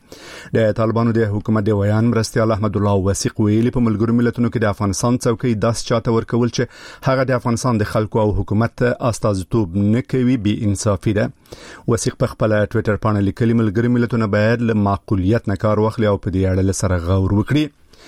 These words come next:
د ملګرو ملتونو عمومي اسامبلې پرون دوشنبه د یوه پرېکړه لیک له مخې په دغه سازمان کې د افغانستان د استازي منل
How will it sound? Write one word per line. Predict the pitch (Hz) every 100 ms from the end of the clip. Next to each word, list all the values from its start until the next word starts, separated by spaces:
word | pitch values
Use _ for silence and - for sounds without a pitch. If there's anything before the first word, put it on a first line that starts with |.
| - - -
د | 117 123
ملګرو | 113 120 127
ملتونو | 127 123 120
عمومي | 120 117 127 110
اسامبلې | 104 107 98 110 113
پرون | 110 107 98
دوشنبه | 113 120 110 113
د | 113
یوه | 104 104
پرېکړه | 107 107 107 110
لیک | 120
له | 123
مخې | 123 127 131
په | 120
دغه | 120 123
سازمان | 117 107 120 117
کې | 117
د | 113
افغانستان | 107 101 120 123
د | 127
استازي | 120 127 123 123 117
منل | 123